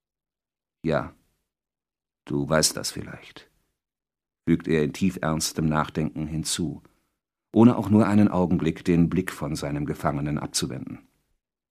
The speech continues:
„Ich verstehe das nicht ganz, Iwan, was das vorstellen soll“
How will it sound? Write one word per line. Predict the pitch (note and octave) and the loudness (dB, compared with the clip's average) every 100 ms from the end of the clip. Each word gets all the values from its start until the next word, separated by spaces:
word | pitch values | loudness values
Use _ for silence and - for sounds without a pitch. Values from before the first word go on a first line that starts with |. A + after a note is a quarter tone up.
| _ _ _ _ _ _ _ _ _ - | _ _ _ _ _ _ _ _ _ -4
„Ich | A#2 - | -2 2
verstehe | G#2+ - - D#3+ G#2 | 0 0 0 2 2
das | D#2 G#2 | 2 2
nicht | F2+ - | 0 0
ganz, | F2+ E2 - - | -2 4 2 2
Iwan, | F2 D2 D2+ F2+ | -2 0 2 4
was | F2 - | 4 4
das | F#2 - | 4 4
vorstellen | C#3+ C#3+ - D2+ D2 | 4 0 0 0 0
soll“ | C#2+ C#2+ B1+ | -2 -4 -6